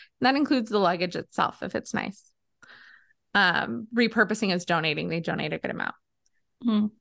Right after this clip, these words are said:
Speaker 1: For the stuff that they're selling, they go into the electronics and they have to purge all the information.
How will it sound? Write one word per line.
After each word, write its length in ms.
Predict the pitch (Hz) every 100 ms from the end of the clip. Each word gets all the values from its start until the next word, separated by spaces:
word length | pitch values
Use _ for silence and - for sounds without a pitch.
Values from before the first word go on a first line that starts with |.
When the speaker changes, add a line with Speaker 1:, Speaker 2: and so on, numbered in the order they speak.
| _
Speaker 1:
For 140 | - 240
the 100 | 233
stuff 200 | 233 233
that 120 | 254
they're 120 | 254
selling, 440 | 269 226 226 233 233
they 100 | 180
go 200 | 190 196
into 200 | 220 220
the 140 | 190
electronics 800 | 170 160 - 285 254 254 247 -
and 140 | - 190
they 300 | 170 160 -
have 220 | 190 190
to 100 | -
purge 300 | 175 185 180
all 120 | 165 170
the 120 | 156
information. 1000 | 175 220 220 240 247 254 220 214 220